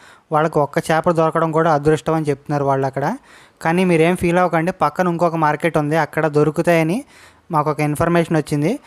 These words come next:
So అక్కడికి కూడా వెళ్ళి చూద్దాం మరి పులసలు దొరుకుతాయో లేదో. ఇంకొక విషయం ఏంటంటే ఇంకొక పది రోజుల్లో, అంటే ఆగస్టు పదో తారీఖు నుంచి పీక్ టైమ్ అని తెలిసింది.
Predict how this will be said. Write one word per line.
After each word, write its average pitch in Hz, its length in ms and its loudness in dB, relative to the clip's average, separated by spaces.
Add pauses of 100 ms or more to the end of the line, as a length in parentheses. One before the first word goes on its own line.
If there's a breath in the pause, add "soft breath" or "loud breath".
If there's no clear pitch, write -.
(300 soft breath)
So 175 60 0
అక్కడికి 180 360 0
కూడా 190 160 2
వెళ్ళి 165 320 2
చూద్దాం 160 300 0
మరి 156 120 0
పులసలు 151 420 -2
దొరుకుతాయో 151 460 2
లేదో. 143 360 0 (640 soft breath)
ఇంకొక 180 280 0
విషయం 180 260 2
ఏంటంటే 165 440 0
ఇంకొక 175 280 0
పది 156 240 0
రోజుల్లో, 160 400 2
అంటే 151 200 -2
ఆగస్టు 160 400 0
పదో 165 260 2
తారీఖు 160 280 0
నుంచి 156 260 -4
పీక్ 175 340 0
టైమ్ 175 200 2
అని 165 100 0
తెలిసింది. 147 480 -2